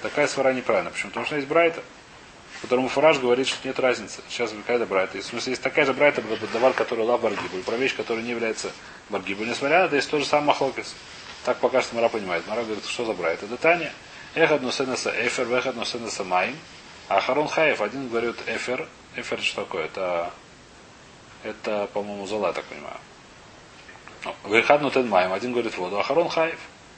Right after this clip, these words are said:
Когда делается смесь такой, не знаю, зачем ты делал такую смесь из золы с водой. Тоже последний Хаев, Диврей Реби.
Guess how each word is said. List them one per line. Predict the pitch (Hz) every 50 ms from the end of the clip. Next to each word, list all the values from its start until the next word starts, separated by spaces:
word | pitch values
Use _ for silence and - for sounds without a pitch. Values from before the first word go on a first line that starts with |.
| - - - - - -
Когда | - 113 127 135
делается | 147 147 135 127 - - - - 117
смесь | 123 139 135 -
такой, | - 123 - - 110 104
не | 104
знаю, | 104 95 87
зачем | - - 110
ты | 107 98
делал | 107 113 110 104
такую | 92 98 90 - 101 -
смесь | - 120 113 101 -
из | 95 87
золы | 95 98 98 104 92
с | - -
водой. | 98 90 90 80 - - - - - - - - - - - - - - - - - - - - - - - - - - - -
Тоже | - 143 135 131 -
последний | - 151 - - 165 170 170 139
Хаев, | - - 160 156 139 117
Диврей | 123 131 131 127 123
Реби. | 131 135 127 117 -